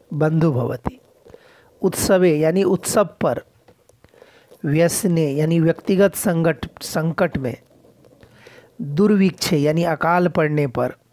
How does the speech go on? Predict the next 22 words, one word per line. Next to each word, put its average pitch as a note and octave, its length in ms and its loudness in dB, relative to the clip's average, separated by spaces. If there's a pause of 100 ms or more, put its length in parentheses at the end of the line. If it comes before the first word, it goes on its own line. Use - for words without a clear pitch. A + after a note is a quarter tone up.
(880)
राष्ट्र F3+ 580 0
विप्लवे E3 640 2
यानी D#3 300 0
देश F3 400 2
पर F3 240 -2
आपदा D#3+ 560 -2
आने D3 180 -2
पर, A#2+ 280 -4 (1080)
और E3 180 2
दैनंदिन F#3+ 760 2
व्यवहारे C3+ 560 0 (400)
और E3 100 -2
दैनिक F3+ 440 2
व्यवहार D3+ 400 2
में D#3+ 280 -2 (2000)
जो G#3 280 4
सहायता G3 640 0
करता F#3 460 0
है, B2+ 240 -4 (2250)
सह A3+ 360 0
बंधु F3+ 360 2
भवति, C3 520 -2